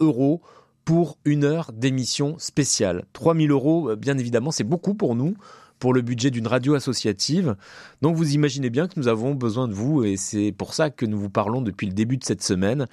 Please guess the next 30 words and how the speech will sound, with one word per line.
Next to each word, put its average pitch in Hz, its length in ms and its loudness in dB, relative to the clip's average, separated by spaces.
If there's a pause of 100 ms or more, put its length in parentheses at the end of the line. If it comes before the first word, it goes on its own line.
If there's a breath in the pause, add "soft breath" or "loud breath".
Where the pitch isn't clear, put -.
(280 loud breath)
C'est - 160 0
pour 120 200 -6
ça 165 160 0
qu'a 113 120 0
lieu 156 300 0 (420)
le 120 160 2
Radio 160 320 0
Don. 151 240 0 (460 loud breath)
Alors, 127 220 2
pour, 135 320 2
euh, 117 100 2
soutenir 190 420 0
votre 143 260 -2
radio 120 260 0
locale, 143 360 2
vous 131 140 -6
pouvez 120 240 0
faire 120 140 0
une 110 100 0
promesse 139 320 0
de 117 120 -2
don, 120 300 0
euh, 92 40 0
dès 131 140 2
maintenant 156 520 0
au 110 120 0
zéro 135 240 2
huit 131 100 -4
cent 135 180 -2
dix, 123 360 -2